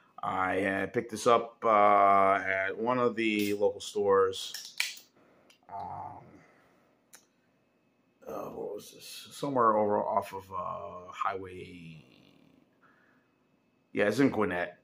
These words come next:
It says Gwinnett, but it's really not Gwinnett. It's Gwinnett County, but it's really right over here in Duluth. So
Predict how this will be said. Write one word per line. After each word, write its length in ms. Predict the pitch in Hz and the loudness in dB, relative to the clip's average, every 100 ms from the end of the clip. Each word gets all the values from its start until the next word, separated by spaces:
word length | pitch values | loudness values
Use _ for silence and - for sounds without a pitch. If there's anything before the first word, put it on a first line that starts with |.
| - | -8
It 60 | |
says 260 | - 151 110 | 0 0 0
Gwinnett, 400 | 101 95 92 87 | -4 -4 -4 -2
but 100 | 101 | -2
it's 140 | 104 | 0
really 160 | 110 98 | 0 0
not 200 | 90 - | -2 -6
Gwinnett. 300 | 87 85 - | -16 -16 -14
It's 100 | 113 | -12
Gwinnett 320 | 110 123 113 85 | -2 0 0 0
County, 400 | 120 90 - 95 | -2 -4 -4 -12
but 280 | 87 85 - - _ _ - | -12 -12 -14 -18 _ _ -20
it's 120 | - 110 | -18 -4
really 300 | 110 104 95 | 0 0 2
right 160 | 92 | 0
over 160 | 95 87 | 0 -4
here 280 | 92 90 87 | -8 -8 -8
in 120 | 90 | -12
Duluth. 500 | - 90 87 - - _ _ _ _ _ _ _ | -16 -12 -14 -14 -20 _ _ _ _ _ _ _
So 320 | - - 80 | -12 -8 -8